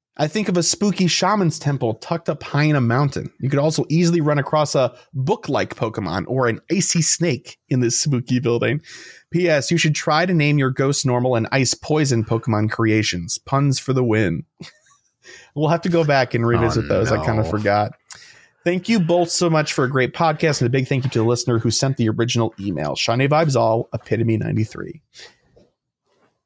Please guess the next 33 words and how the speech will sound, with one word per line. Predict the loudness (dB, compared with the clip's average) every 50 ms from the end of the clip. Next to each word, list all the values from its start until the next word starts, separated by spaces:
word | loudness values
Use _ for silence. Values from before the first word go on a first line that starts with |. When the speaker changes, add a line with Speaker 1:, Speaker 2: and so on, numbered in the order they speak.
| _ -2
Speaker 1:
I | 0 0 2 2
loved | 2 4 4 4 4 4 4 4 2 0 -4 -6 -8 _ _ _
the | 0 2 2 4 4 4 4 2 0
combination | -2 -2 -2 -2 0 0 0 2 2 2 2 0 2 2 0 0
of | 0 0 0 0 0 0 -2
things | -4 -4 -2 -2 0 0 0 -2
for | -2 -2
the | -2 0
names. | 0 2 2 0 0 0
I | -2
thought | -2 -2
that | -2 -2
was | -4 -6 -6
pretty | -4 -4 -4 -4 -4
cool. | -4 -4 -2 0 0 -2 -4 -8 -16 -8 -4
The | -2 0
middle | 2 2 2 2 2 2 2 2
evolution | 2 2 2 2 2 2 0 0 0 0
is, | 0 0
like, | 0 0 0
my | 0 0 0
favorite | 0 0 0 0 0 0 -2
one, | -2 -2 0 0
I | 0 -2
think. | -2 -2 -4 -4 -4 -6 -10 _ _ _ _ _ _ _ _ -2
Speaker 2:
I | 0 2 2 2 0
dig | 0 -4 -4 -4 -4 -4
it. | -4 -4 -4 -2
I, | 0 0 0
I | 2 2 2 2
like | 4 2 2 0 -2
the | -4 -8
concept. | -6 -2 -2 0 0 0 -2 0 0 -2 -2 -4 -6 -10 -10